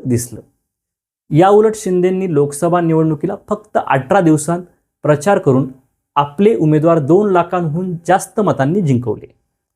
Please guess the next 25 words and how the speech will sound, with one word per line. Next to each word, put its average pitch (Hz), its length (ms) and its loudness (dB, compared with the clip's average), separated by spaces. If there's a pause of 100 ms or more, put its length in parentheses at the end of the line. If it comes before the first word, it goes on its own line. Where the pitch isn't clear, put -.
(640)
ही 190 200 2
गोष्ट 175 340 2 (280)
दाखवते 165 480 0
की 208 120 -4
त्यांचं 151 460 0
संघटन 190 520 2 (140)
अजूनही 151 400 2 (140)
तगडं 117 220 2
आहे. 107 240 -4 (840)
म्हणजे 165 220 4
या 139 140 4
सर्व 175 280 2
गोष्टींमधून 175 520 0
निष्कर्ष 220 400 0
काय 160 160 -4
निघतो, 117 340 -6
तर 147 280 -10
ठाणे - 280 -2
अजूनही 147 480 0
शिंदेंचंच. 190 800 0 (680)
हो, 131 340 0 (120)
आत्ताच्या - 500 0
घडीला 226 360 2 (480)
तसं - 160 2
दिसतं. 127 320 -4